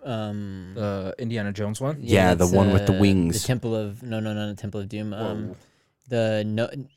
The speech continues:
Speaker 1: Joan of Arc, or what is
Speaker 3: No,
Speaker 1: it?
Speaker 3: the Ark of the
Speaker 1: Um,
Speaker 3: Covenant.
Speaker 1: Ark of the Covenant, yeah.
Speaker 3: So
Speaker 2: Ark of the
Speaker 3: they were
Speaker 2: Covenant.
Speaker 3: supposed to have the Ark of, uh, like, a lot. They were supposed to have a lot of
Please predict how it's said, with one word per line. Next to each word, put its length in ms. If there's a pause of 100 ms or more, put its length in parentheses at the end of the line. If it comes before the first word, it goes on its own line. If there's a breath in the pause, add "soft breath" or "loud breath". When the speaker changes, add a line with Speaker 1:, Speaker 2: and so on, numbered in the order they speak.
(180)
Speaker 1:
Joan 220
of 80
Arc, 360
or 120
what 100
is 80
Speaker 3:
No, 200 (140)
Speaker 1:
it? 200
Speaker 3:
the 80
Ark 320
of 100
the 80
Speaker 1:
Um, 60
Speaker 3:
Covenant. 420
Speaker 1:
Ark 240
of 80
the 60
Covenant, 340
yeah. 240
Speaker 3:
So 160
Speaker 2:
Ark 40
of 60
the 60
Speaker 3:
they 160
were 140
Speaker 2:
Covenant. 80
Speaker 3:
supposed 440
to 60
have 260
the 100
Ark 200
of, 180
uh, 120
like, 220
a 40
lot. 300
They 80
were 80
supposed 180
to 40
have 100
a 20
lot 300
of 240